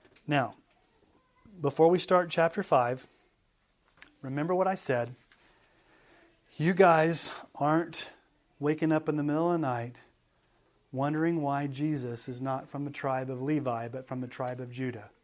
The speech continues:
You don't, you, you guys aren't worried about that, are you? How can Jesus be a priest if he's not from the tribe of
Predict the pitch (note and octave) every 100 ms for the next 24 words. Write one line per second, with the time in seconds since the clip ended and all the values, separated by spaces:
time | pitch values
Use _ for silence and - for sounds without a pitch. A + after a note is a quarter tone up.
0 | _ _ _ - _ _ _ _ _ _
1 | _ _ _ D#3 D#3+ F3 E3+ F3 F3+ F3
2 | E3 E3 D3 B2+ B2+ C3 A#2 A2+ _ _
3 | _ _ _ - _ _ G#3+ A3 G#3 G3
4 | _ - _ _ _ _ _ - F3+ A#3
5 | B3+ C#4 A#3+ F3+ C4 C4+ A#3+ - B3 B3+
6 | C4 B3 B3 C4 C#4+ B3+ - - - -
7 | - _ _ _ _ _ _ - F#3+ A3+
8 | F3+ A#3 C4 B3+ B3 B3+ B3 - B3 B3+
9 | B3+ B3 A#3 F3+